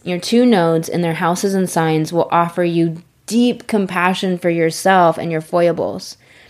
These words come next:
and help grow your compassion for humanity. You begin to see how life is not mistakes, but learning. How life is not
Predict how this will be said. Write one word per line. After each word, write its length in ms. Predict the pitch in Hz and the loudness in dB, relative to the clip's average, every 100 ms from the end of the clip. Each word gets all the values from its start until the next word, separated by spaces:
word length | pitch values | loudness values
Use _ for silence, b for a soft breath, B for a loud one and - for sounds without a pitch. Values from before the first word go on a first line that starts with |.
| b b b - | b b b -8
and 180 | 190 202 | -2 -2
help 300 | 214 214 - | 0 0 0
grow 260 | 202 202 | 2 4
your 220 | 202 202 190 | 4 2 0
compassion 720 | 190 170 185 196 226 185 170 | -4 -8 -6 -6 -6 -6 -8
for 180 | 175 170 | -6 -8
humanity. 1120 | - 170 165 185 214 175 - 156 151 156 156 b b b b b b | -6 -8 -6 -4 -4 -6 -10 -8 -8 -8 -12 b b b b b b
You 120 | - | 0
begin 280 | 214 240 381 | 2 2 2
to 80 | 311 | 2
see 360 | - - 214 247 | -2 -2 0 2
how 200 | 226 196 | 2 2
life 420 | 180 175 240 269 | 4 4 4 2
is 200 | 196 185 | -2 -2
not 400 | 185 185 - - | -4 -4 -6 -6
mistakes, 600 | 180 - - 208 190 - | -6 -4 0 0 0 -6
but 260 | - 160 202 | -8 -8 -6
learning. 640 | 170 180 175 156 147 - | -4 -4 -4 -6 -10 -14
How 260 | - 190 | -6 -2
life 280 | 190 202 202 | 2 2 2
is 160 | 196 180 | -2 -4
not 360 | 185 175 175 | -6 -6 -8